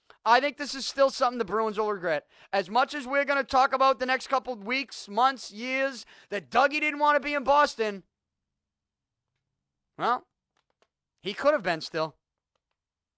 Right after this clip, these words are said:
He could have been. 'Cause he was restricted. They treated it like he was unrestricted. And I do have a problem with that. Which is why,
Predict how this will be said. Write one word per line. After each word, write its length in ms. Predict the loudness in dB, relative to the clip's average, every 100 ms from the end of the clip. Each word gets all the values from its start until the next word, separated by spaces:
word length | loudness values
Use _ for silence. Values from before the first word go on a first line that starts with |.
| _ _ _ _ _ _ _ _ _ _ _ _ _ -16
He 80 | -6
could 180 | -2
have 120 | -2 -4
been. 180 | -10 -14 _ _ _ _ _ _ _ _ _ _ -16
'Cause 140 | -14
he 120 | -8
was 240 | -2 -2 -2
restricted. 500 | -12 -10 -12 -12 -20 _ _ _ _ _ _ _ _ _ _
They 100 | -12
treated 400 | -8 -6 -6 -6
it 60 | -6
like 160 | -8
he 100 | -8
was 160 | -10 -8
unrestricted. 560 | -8 -10 -16 -18 -20 _ _ _ _ _ _
And 100 | -6
I 80 | -6
do 200 | -4 -6
have 160 | -8 -10
a 40 |
problem 340 | -10 -10 -10
with 100 | -16
that. 180 | -20 -20 _ _ _ _ _ _ _ _ -8
Which 200 | -8 -8
is 140 | -2
why, 540 | 6 8 8 8 4